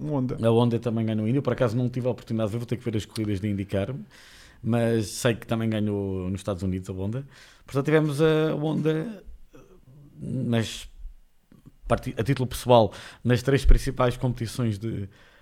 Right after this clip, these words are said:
Speaker 2: desporto
Speaker 1: Só f-,
Speaker 2: automóvel
Speaker 1: só faltaram
Speaker 2: ou motorizado.
Speaker 1: então, só faltava também estar, eh,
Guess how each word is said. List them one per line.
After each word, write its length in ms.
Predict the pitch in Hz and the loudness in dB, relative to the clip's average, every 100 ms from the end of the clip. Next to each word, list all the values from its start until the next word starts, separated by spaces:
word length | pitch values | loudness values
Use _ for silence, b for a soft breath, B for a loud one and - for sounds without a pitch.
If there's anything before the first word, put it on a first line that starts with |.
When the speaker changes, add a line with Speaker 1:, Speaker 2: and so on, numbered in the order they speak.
| b - | b -20
Speaker 2:
desporto 300 | - - 117 | -6 -2 2
Speaker 1:
Só 40 | |
f-, 60 | 117 | 4
Speaker 2:
automóvel 460 | 117 110 117 107 127 | 4 2 2 2 0
Speaker 1:
só 120 | 127 | -2
faltaram 320 | 131 - 120 | -2 4 4
Speaker 2:
ou 40 | 120 | 4
motorizado. 420 | 123 120 117 123 | 4 4 4 2
Speaker 1:
então, 100 | 143 | 0
só 160 | - 127 | -4 -2
faltava 420 | 127 127 120 117 | 0 2 2 0
também 380 | - 120 120 117 | 0 0 0 0
estar, 300 | 127 120 120 | 2 4 4
eh, 260 | 120 117 | 2 2